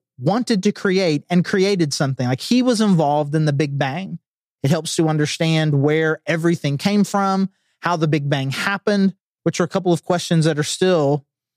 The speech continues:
widely, um, debated and not a,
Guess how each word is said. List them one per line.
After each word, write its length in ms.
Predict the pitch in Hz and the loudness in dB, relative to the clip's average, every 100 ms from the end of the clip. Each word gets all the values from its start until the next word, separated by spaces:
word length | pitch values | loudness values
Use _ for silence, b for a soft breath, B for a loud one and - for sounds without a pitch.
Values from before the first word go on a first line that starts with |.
| _ _ _ _ 139 | _ _ _ _ 0
widely, 1040 | 135 151 175 190 170 147 147 139 135 139 | 2 2 2 0 2 2 4 2 0 0
um, 360 | 143 139 135 131 | 0 2 2 0
debated 600 | 135 156 165 156 139 147 | 0 2 2 0 0 -4
and 180 | 139 143 | -2 2
not 220 | 147 175 | 2 0
a, 140 | 165 | -2